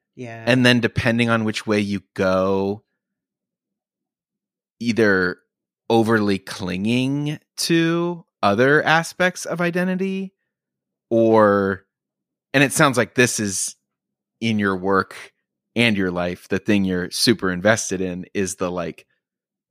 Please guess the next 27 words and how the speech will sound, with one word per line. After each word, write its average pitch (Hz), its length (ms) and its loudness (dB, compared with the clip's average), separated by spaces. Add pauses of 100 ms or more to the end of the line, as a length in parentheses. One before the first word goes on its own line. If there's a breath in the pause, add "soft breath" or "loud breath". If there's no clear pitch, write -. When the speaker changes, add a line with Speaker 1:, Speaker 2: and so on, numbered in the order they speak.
Speaker 2:
transcendence 104 1080 -2 (100)
of, 90 600 -4 (920)
you're 156 140 2
not 135 160 2
just 139 160 -6
trying 131 160 0
to 135 80 -2
go 120 180 0
from 117 300 -4
one, 120 380 -2 (140)
<laughs> - 160 -12
like, 175 360 -2 (420 soft breath)
yeah, 151 260 0
breaking 131 520 2
the 110 100 -4
binary. 123 480 2
Like, 113 180 -6
you're 135 80 0
not 131 220 -2
trying 123 300 0
to 110 80 0
go 127 240 4
from 104 280 -4
one 104 480 -2 (400)
binary 95 720 0
to 101 220 -2
another 92 600 -2